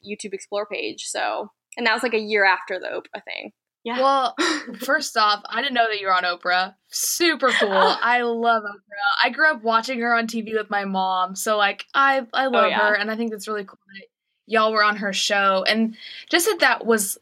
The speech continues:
Speaker 2: probably one of the, you know, like, a dream come true. Like, you're meeting Taylor Swift and you're on Oprah's show in the same day. You know, like, that's in-, that's crazy. But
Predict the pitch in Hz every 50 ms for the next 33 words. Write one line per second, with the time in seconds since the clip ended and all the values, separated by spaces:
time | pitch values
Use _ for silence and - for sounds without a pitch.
0 | _ _ _ - 247 254 285 320 302 262 262 247 220 202 214 214 214 208 202 196
1 | 196 190 185 202 202 196 196 190 185 185 185 196 196 190 - _ - 277 262 220
2 | 202 196 196 202 190 196 220 220 220 220 - 214 185 190 190 - 214 190 175 -
3 | 151 - - - 196 190 196 202 214 220 214 208 202 202 - 208 202 196 190 190
4 | - 214 202 190 190 - - 196 196 196 190 190 185 185 185 180 180 - 185 180
5 | 185 185 - - 202 190 185 180 180 185 180 - - 190 180 185 190 - 165 170
6 | 160 - - - _ _ _ _ _ _ - 202 190 185 185 185 - - 202 196
7 | 190 190 - _ _ _ _ _ _ - 220 220 214 220 214 202 190 190 - 202
8 | 196 196 - - - - 208 196 - 190 180 - - - _ _ - - - -
9 | - 226 226 214 202 -